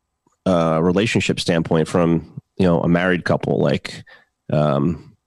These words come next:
going through, you know, the, the times when you were young and just focused on having fun to, to now, uh, everything that's changed and, um, you know,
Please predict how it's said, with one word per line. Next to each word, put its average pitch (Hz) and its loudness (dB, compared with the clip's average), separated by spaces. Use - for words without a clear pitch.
going 104 4
through, 92 4
you 104 2
know, - -6
the, 95 0
the 98 2
times 101 0
when 90 4
you 90 2
were 85 2
young 90 4
and 82 2
just - -2
focused 92 0
on 90 2
having 85 2
fun 85 2
to, 80 0
to - -2
now, 82 0
uh, 78 2
everything 85 0
that's 78 -2
changed 90 -2
and, 80 0
um, 80 0
you 117 2
know, 90 0